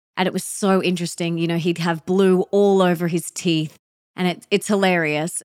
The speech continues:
The first time he did it, he was like, "Okay, I need to really be mindful of how I'm taking this."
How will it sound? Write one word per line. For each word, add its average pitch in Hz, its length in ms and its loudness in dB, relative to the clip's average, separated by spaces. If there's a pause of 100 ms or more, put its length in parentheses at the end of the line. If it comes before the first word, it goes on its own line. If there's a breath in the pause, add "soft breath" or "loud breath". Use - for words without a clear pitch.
(140)
The 202 80 -2
first 185 260 2
time 180 180 2
he 185 80 2
did 170 160 0
it, 143 40 -2
he 170 40 0
was 175 80 -2
like, 180 160 0
"Okay, 302 540 2
I 226 100 4
need 247 220 0
to 254 80 0
really 220 540 2
be 214 240 2
mindful 214 420 2
of 175 80 -4
how 185 160 4
I'm 175 140 0
taking 185 340 -2
this." 160 240 -8